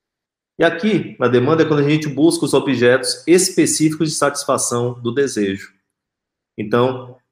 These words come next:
eu coloquei uma outra maçã, que é uma maçã mordida que vocês conhecem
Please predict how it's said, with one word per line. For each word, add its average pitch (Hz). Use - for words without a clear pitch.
eu 113
coloquei 123
uma 131
outra 143
maçã, 156
que -
é 123
uma 131
maçã 110
mordida 110
que -
vocês 110
conhecem 113